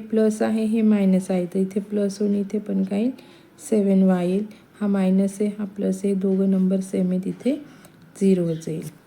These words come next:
ओके, मग आता आपल्याला काय मिळालं, सेवन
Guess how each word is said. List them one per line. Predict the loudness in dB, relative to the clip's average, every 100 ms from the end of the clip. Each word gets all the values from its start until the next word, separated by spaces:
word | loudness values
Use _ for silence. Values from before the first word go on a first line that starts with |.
| _ _ -20 -20 -20 -20 -20 -20 -20 -20 -12 -6
ओके, | -6 -4 -4 -4 -14 -20 -18 -4
मग | 0
आता | 0 0
आपल्याला | -2 0 -2
काय | -2 -2
मिळालं, | -2 0 2 0
सेवन | 0 2 2 2 2